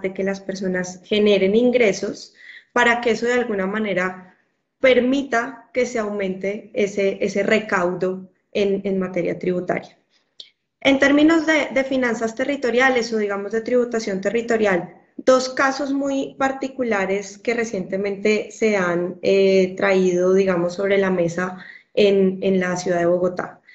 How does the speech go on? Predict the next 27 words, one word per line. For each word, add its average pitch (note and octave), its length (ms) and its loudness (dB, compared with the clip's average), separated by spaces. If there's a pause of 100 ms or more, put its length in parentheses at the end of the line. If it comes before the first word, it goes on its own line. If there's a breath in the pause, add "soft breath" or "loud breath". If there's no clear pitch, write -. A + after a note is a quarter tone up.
(600 soft breath)
Eh, C4 840 4
el, B3+ 260 -2
el B3+ 240 -4
que C4+ 140 -2
se B3+ 160 -4
aprobó A#3+ 560 0
el B3+ 120 0
año C#4+ 260 -2
pasado A#3+ 420 -4
como B3 200 -2
acuerdo, G#3+ 520 0
el G3+ 240 0
llamado F#3 500 0
Plan A3+ 240 2
Marshall G#3+ 500 0
de A3+ 120 2
Bogotá, G3 580 -2 (380 loud breath)
que, G3 260 -2
que - 80 -6
ustedes F#3 320 -4
conocen, G3+ 920 0
que G#3+ 120 2
tiene F#3 280 2
que G#3 100 0
ver G3 180 2
con F#3+ 160 0
ese G3+ 500 0